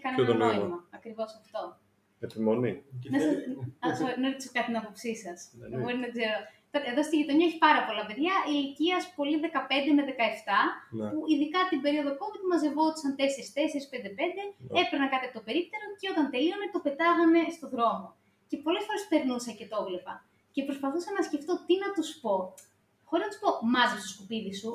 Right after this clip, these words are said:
Speaker 1: αλλά για να τους περάσω ένα νόημα το ότι δεν είναι σωστό γενικότερα να το κάνεις αυτό. Και να περάσει, ξέρετε, τώρα στην εφηβεία και τα σχετικά. Και δεν μπορούσα να βρω έτσι την κατάλληλη ατάκα. Δεν ξέρω αν έχετε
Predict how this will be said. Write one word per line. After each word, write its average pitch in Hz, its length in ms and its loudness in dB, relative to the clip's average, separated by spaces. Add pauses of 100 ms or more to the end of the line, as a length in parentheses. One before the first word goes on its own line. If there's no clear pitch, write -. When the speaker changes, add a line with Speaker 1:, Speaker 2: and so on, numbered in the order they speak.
Speaker 1:
αλλά 269 100 0 (120)
για 285 80 4
να 277 80 0
τους - 100 -14
περάσω 370 320 0
ένα 403 100 0 (320)
νόημα 349 380 8
το 339 120 0
ότι 320 120 4 (160)
δεν 320 100 8
είναι 330 180 8
σωστό - 160 -2 (120)
γενικότερα 311 640 8
να 180 80 -6
το 190 120 -6
κάνεις 190 200 -2 (120)
αυτό. 185 180 -10 (680)
Και 254 80 0 (160)
να 254 120 0
περάσει, 277 320 6
ξέρετε, 277 220 2
τώρα 262 160 -2
στην 254 160 2
εφηβεία 226 540 2
και 269 120 0
τα 247 120 -4
σχετικά. 226 400 0 (340)
Και 339 120 -10
δεν 440 80 -12
μπορούσα 440 260 -8
να - 80 6
βρω 254 140 0
έτσι 233 160 -6
την 202 140 -6
κατάλληλη 202 560 2 (200)
ατάκα. - 480 0 (240)
Δεν 285 100 -2
ξέρω 339 160 4
αν 330 80 6
έχετε 285 180 -4